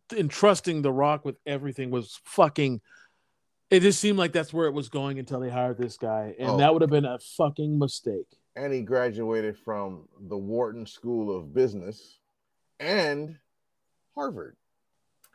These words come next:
Speaker 2: Yeah, this guy's pretty smart, knows what he's doing. So I'm gonna, I'm
Speaker 1: Yeah.
Speaker 2: gonna, until he fucks it up, I'm gonna, I'm gonna just roll with this dude.
Speaker 1: Yeah,
Speaker 2: Until
Speaker 1: we'll see
Speaker 2: or
Speaker 1: what he
Speaker 2: if
Speaker 1: does.
Speaker 2: he fucks him, 'cause I'm not gonna say he's going to,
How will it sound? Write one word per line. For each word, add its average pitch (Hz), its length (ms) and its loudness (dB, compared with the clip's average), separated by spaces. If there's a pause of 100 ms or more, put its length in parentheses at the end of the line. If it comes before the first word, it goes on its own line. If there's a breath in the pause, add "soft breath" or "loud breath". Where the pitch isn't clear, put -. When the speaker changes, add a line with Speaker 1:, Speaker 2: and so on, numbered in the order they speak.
(680)
Speaker 2:
Yeah, 339 400 8
this 302 140 4
guy's 226 240 8
pretty 156 180 2
smart, 123 300 0
knows 113 180 -4
what 95 120 -10
he's 87 100 -14
doing. 65 240 -20
So 85 720 -12
I'm 123 160 -6
gonna, 131 140 0
I'm 151 60 6
Speaker 1:
Yeah. 135 120 6
Speaker 2:
gonna, 139 260 2
until 175 320 2
he 170 120 4
fucks - 400 0
it 117 100 0
up, 113 200 0
I'm 117 120 -6
gonna, 117 140 -4
I'm 110 120 -4
gonna 107 140 -4
just 90 120 -10
roll 82 240 -8
with 80 100 -18
this 78 140 -20
dude. 78 260 -12 (500 soft breath)
Speaker 1:
Yeah, 160 380 10
Speaker 2:
Until 147 180 4
Speaker 1:
we'll 180 120 10
see 226 140 12
Speaker 2:
or 202 40 12
Speaker 1:
what 226 80 12
he 220 80 12
Speaker 2:
if 160 80 12
Speaker 1:
does. 160 100 6
Speaker 2:
he 143 100 0
fucks - 340 -8
him, 95 100 -10
'cause 131 120 0
I'm 170 120 4
not 185 100 4
gonna 165 140 2
say 156 140 2
he's 143 160 -2
going 113 380 -2
to, 85 300 -16